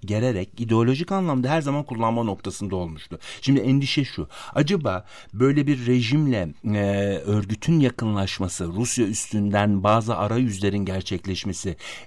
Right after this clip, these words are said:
yıllar önceki politikaya geri dönüşü doğurabilir mi? Yani ilk tehdit durumunda Türkiye'ye karşı yönlendirilebilecek bir terör örgütü var mı? Ve sahadan temizlenirken acaba Suriyeli, e, askerlerin arasına üniforma değiştirip karışıp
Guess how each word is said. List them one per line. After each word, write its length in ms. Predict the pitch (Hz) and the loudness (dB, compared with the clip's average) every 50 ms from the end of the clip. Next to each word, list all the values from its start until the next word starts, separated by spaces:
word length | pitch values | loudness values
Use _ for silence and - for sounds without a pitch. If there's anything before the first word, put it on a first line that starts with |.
| - | -8
yıllar 520 | 131 120 131 131 135 139 143 156 180 190 170 - - | -2 -2 0 0 0 0 0 -2 -2 -4 -6 -4 -2
önceki 760 | 131 135 135 135 123 113 123 120 120 - - 131 143 139 - - - | 0 2 2 2 0 0 -2 -4 -4 -2 -4 -2 -2 -4 -6 -10 -4
politikaya 580 | - 123 113 104 - - - - 135 131 127 123 | -2 -2 -2 -4 -6 -12 -8 -6 -4 -2 -2 -2
geri 340 | 117 107 113 113 123 120 | -2 -2 -4 -2 -2 -2
dönüşü 340 | 110 107 101 98 - - 113 | -4 -4 -4 -4 -6 -8 -6
doğurabilir 540 | 98 92 90 85 85 85 78 80 - 85 76 - - | -4 -4 -4 -4 -6 -6 -8 -10 -10 -12 -14 -14 -16
mi? 80 | - - - - - - - - | -18 -12 -10 -10 -10 -8 -6 -2
Yani 200 | 123 123 127 131 | 0 0 2 0
ilk 200 | 160 175 - - | 0 -4 -4 0
tehdit 400 | - 135 117 - - 127 - - | 0 0 0 0 -4 -8 -4 -2
durumunda 360 | 120 113 110 101 101 92 104 95 | -2 0 0 -2 -2 -2 -4 -2
Türkiye'ye 420 | - - - - - 131 120 113 | -2 -4 -2 0 2 2 2 2
karşı 320 | - 123 110 104 - - | 2 0 0 0 -2 -2
yönlendirilebilecek 1120 | 110 110 107 107 110 110 107 110 107 101 110 101 104 107 101 104 104 107 101 113 113 - - | 0 0 2 2 2 2 2 2 2 0 -2 -2 -2 -2 -2 -2 -4 -4 -2 -2 -4 -2 -4
bir 80 | 107 107 | -6 -6
terör 340 | - - 113 110 120 117 113 | -4 -4 -2 0 2 2 4
örgütü 400 | 107 101 101 90 95 - 110 95 | 2 2 0 -4 -6 -6 -4 0
var 220 | 95 95 95 92 | 2 2 2 2
mı? 160 | 92 82 78 - - - - - - - | 0 -4 -10 -14 -16 -18 -18 -12 -6 -4
Ve 60 | 117 | -4
sahadan 460 | 113 - 120 113 120 123 123 135 143 | -2 -2 -2 0 0 2 2 2 2
temizlenirken 720 | 135 - 139 139 135 123 131 139 147 160 147 - 143 127 | 2 2 2 0 2 2 0 0 0 0 -2 -2 -2 0
acaba 480 | 107 85 123 120 139 127 127 131 127 120 - - - | 0 0 2 2 2 4 6 6 4 4 0 -8 -12
Suriyeli, 1000 | - - - - 143 143 139 135 131 131 127 123 120 120 120 123 123 123 120 120 - - - - - - - | -8 -6 -4 0 0 2 2 2 2 4 4 4 6 4 6 6 6 4 4 2 -4 -12 -20 -20 -14 -6 -4
e, 100 | 107 - | -2 0
askerlerin 600 | - 113 - - - 120 113 113 113 120 123 123 | 0 -2 -2 0 0 2 2 2 2 2 2 2
arasına 460 | 101 107 107 107 - - 117 117 107 | 2 0 -2 -2 -4 -4 -4 -4 -2
üniforma 640 | - 131 120 117 110 - 127 123 120 113 117 104 95 | 0 0 0 0 0 0 -2 -2 0 0 -2 -2 0
değiştirip 540 | 113 110 104 - - - 110 117 113 - | -2 -2 -2 -4 -4 -4 -6 -6 -6 -6
karışıp 420 | - 120 113 117 110 - - 147 | -4 -4 -2 -2 -2 -2 -4 -4